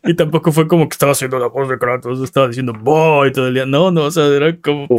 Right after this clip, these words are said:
Speaker 1: podcast normal, ¿no? No, estaba, <laughs> estaba disfrazado. Tal vez de mí.
Speaker 2: Ah.
Speaker 1: Eh,
Speaker 2: No, no, no, pero aparte así, siento que estamos ocupando, ni siquiera ponemos como, "Ah, sí, pueden irnos a ver". No, siempre es como, "Ah, sí, es un episodio más".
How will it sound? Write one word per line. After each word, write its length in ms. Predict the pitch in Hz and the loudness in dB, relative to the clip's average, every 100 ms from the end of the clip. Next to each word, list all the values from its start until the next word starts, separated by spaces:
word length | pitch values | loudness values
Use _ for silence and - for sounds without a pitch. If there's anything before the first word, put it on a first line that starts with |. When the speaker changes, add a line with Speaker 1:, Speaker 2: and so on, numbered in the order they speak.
| 156 | 0
Speaker 1:
podcast 200 | 214 208 | 0 2
normal, 460 | 170 156 202 220 180 | 2 4 4 2 2
¿no? 140 | 196 | 2
No, 120 | 185 | 2
estaba, 420 | 175 170 160 160 - | 2 2 2 2 -2
<laughs> 680 | 180 214 185 - 170 - - | -4 -4 -4 -2 -2 -2 -4
estaba 320 | 160 - 147 | -4 0 0
disfrazado. 580 | 147 147 151 160 147 185 - - - _ _ _ _ | -2 -2 0 0 0 -4 -16 -20 -20 _ _ _ _
Tal 160 | - 135 | -2 0
vez 160 | 143 | 0
de 60 | 143 | 0
mí. 60 | 131 | 0
Speaker 2:
Ah. 680 | 131 131 127 123 123 127 _ - _ _ _ _ _ _ _ _ - - | 2 2 0 0 -4 -10 _ -20 _ _ _ _ _ _ _ _ -12 -4
Speaker 1:
Eh, 320 | 139 123 117 | -4 -2 0
Speaker 2:
No, 120 | 156 | 2
no, 160 | 170 160 | 2 2
no, 240 | 156 170 | 4 2
pero 160 | 151 139 | 2 0
aparte 260 | 139 156 165 | 0 0 2
así, 300 | - 151 143 131 123 123 _ _ _ _ _ - - | 4 4 4 2 -2 -8 _ _ _ _ _ -16 -16
siento 440 | - - - 131 139 | -16 -6 0 0 0
que 60 | |
estamos 260 | 143 135 131 | 0 2 2
ocupando, 320 | 120 110 127 | 2 2 4
ni 60 | 123 | 2
siquiera 400 | - 139 147 131 | 2 2 2 2
ponemos 340 | 131 123 139 | 0 2 0
como, 240 | - 113 131 | -2 0 0
"Ah, 180 | 165 | 2
sí, 220 | 147 147 139 | 2 2 4
pueden 260 | 165 160 | 4 4
irnos 260 | 151 139 139 | 4 4 2
a 40 | |
ver". 120 | 131 | 2
No, 200 | 139 156 | 2 2
siempre 280 | 156 156 160 | 2 2 2
es 80 | - | 2
como, 140 | 139 | 2
"Ah, 140 | 165 247 | 2 4
sí, 100 | 302 | 2
es 140 | 247 | 4
un 140 | 269 226 | 2 2
episodio 440 | 208 - 175 156 | 0 0 2 4
más". 320 | 143 143 143 | 4 4 0